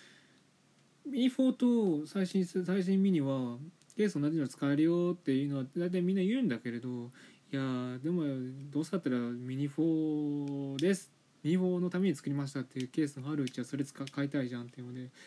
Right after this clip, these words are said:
それを探したんだよね。今日買ったやつは、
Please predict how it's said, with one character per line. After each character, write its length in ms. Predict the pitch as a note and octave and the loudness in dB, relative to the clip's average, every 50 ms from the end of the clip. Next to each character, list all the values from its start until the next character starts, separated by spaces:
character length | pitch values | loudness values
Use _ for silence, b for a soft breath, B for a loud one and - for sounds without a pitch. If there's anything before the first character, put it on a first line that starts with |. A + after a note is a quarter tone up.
| B B B B - | B B B B -2
そ 100 | - F#3 | 0 2
れ 80 | G#3 | 2
を 40 | G#3 | 2
探 220 | - - D3 E3 E3 | 2 0 0 0 0
し 80 | - | 0
た 80 | - C3+ | -2 -2
ん 20 | |
だ 80 | A#2 - | -4 -4
よ 60 | - | -8
ね。 60 | - - _ - - _ _ _ _ _ - - - _ _ _ - | -16 -20 _ -20 -20 _ _ _ _ _ -20 -20 -20 _ _ _ 0
今 100 | A#3 G3 | 2 2
日 40 | |
買 100 | - D3+ | 0 -2
っ 20 | C#3+ | 0
た 100 | - F#3 | 2 2
や 60 | G3 | 2
つ 100 | F#3+ D3+ | 2 2
は、 300 | D3 E3+ D#3+ C#3 B2+ B2+ | 0 2 0 0 -2 -4